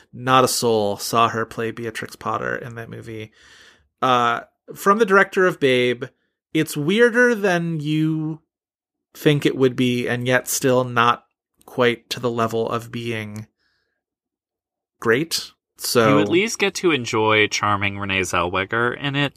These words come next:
Speaker 2: than you do
Speaker 1: Yeah.
Speaker 2: in this movie.
Speaker 1: And then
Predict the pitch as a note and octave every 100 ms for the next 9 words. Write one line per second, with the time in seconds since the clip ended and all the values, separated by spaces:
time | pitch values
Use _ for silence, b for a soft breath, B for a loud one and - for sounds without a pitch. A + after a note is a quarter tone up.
0 | - G#2 G2 F#2+ F#2+ - G#2+ G2+ B2 F#2+
1 | F2+ F2 F2 - A#1+ - B1 G#2+ - B
2 | B B B B B F#3+ G3 G3+ G3 G3